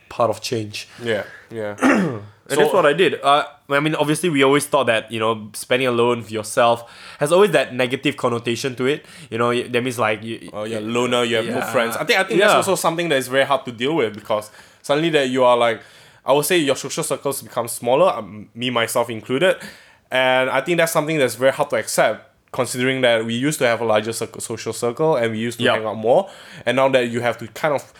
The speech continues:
Speaker 2: a bit change in your lifestyle in a bit, you, you have more time to yourself. And that is something that, um,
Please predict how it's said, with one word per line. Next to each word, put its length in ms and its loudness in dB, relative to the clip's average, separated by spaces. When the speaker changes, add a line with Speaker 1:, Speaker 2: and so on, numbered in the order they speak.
Speaker 2:
a 60 -6
bit 160 0
change 260 0
in 80 0
your 120 4
lifestyle 520 2
in 140 -2
a 60 0
bit, 300 -6
you, 220 -6
you 220 -2
have 180 0
more 220 2
time 200 -2
to 80 -16
yourself. 640 2
And 200 -2
that 160 4
is 100 0
something 460 0
that, 340 2
um, 520 4